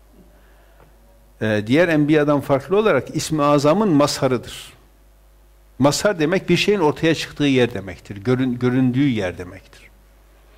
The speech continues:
Diğer peygamberlerin birinde bir İsmi Azam derecede tecelli etmiştir. Öbüründe ise öbür İsmi Azam derecede tecelli etmiştir. Fakat Hazreti Muhammed sallallahu aleyhi ve sellem'de her ismin tecellisi vardır.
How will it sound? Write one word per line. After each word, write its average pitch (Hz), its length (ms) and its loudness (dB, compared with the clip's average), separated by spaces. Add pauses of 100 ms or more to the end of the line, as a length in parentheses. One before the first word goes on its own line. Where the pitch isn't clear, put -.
(1040)
Diğer 190 220 2
peygamberlerin 147 1000 0
birinde 127 680 2 (160)
bir 127 260 0
İsmi 143 360 -2
Azam 131 400 2
derecede 110 400 -2
tecelli 113 460 -4
etmiştir. 170 640 -4
Öbüründe 147 480 0
ise 165 200 -2
öbür 135 240 0
İsmi 131 300 -2
Azam 113 280 0
derecede 107 420 -2
tecelli 117 420 -4
etmiştir. 139 440 -4
Fakat 135 340 -2
Hazreti 131 360 -2
Muhammed 156 400 -6
sallallahu 123 540 -4
aleyhi 143 220 -2
ve 139 60 -2
sellem'de 123 480 -6
her 254 300 0
ismin 202 520 -2
tecellisi 110 680 -2
vardır. - 440 -20